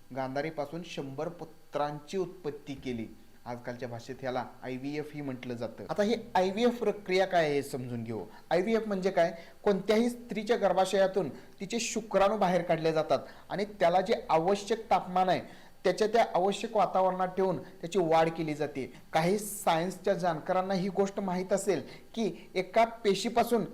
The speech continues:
अनेक कृत्रिम जीव तयार केले जातात. टीम सेल्स म्हणजे काय? तर शरीरात कोणत्याही भागात विकसित होणाऱ्या पेशींचा वापर करून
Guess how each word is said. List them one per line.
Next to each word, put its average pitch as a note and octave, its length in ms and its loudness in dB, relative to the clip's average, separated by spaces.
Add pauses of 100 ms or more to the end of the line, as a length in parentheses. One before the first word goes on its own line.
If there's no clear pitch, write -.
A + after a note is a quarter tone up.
(160)
अनेक G3+ 320 -2
कृत्रिम G#3 640 -2
जीव A#3+ 160 0 (100)
तयार F3+ 200 6
केले D#3 300 0
जातात. B2 320 0 (180)
टीम A3 160 -4
सेल्स A3 320 -2
म्हणजे G3 280 -2
काय? E3+ 260 2 (360)
तर A3+ 120 6 (260)
शरीरात G#3 440 2 (140)
कोणत्याही G#3+ 440 2
भागात G#3 320 4 (300)
विकसित G3+ 400 -2
होणाऱ्या G3+ 320 2
पेशींचा F#3 440 -2
वापर F#3 380 4
करून F#3 320 2